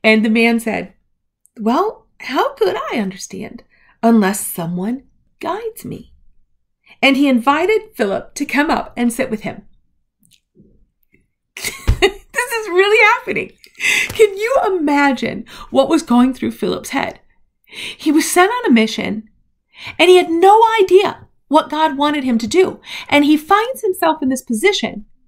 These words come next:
with a man from another country. And he was, even though he was an Ethiopian eunuch, his service to the queen,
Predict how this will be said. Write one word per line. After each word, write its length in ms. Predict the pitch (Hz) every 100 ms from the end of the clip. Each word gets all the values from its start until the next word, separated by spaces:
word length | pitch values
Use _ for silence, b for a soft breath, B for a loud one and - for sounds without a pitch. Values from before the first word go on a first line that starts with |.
| B B B
with 160 | - 349
a 60 |
man 380 | 302 320 381 440
from 180 | 339 262
another 340 | 233 247 320
country. 560 | 381 233 196 190 180 - B B -
And 180 | 294
he 140 | 269 415
was, 240 | 605 - -
even 460 | - - 302 381 440
though 140 | 403
he 100 | 330
was 120 | 302 269
an 100 | -
Ethiopian 600 | 294 285 262 240 220 226
eunuch, 380 | 415 180 - B B B B -
his 340 | - 415 440
service 720 | - 339 381 311 - - - -
to 100 | 254
the 80 | 208
queen, 400 | 190 220 240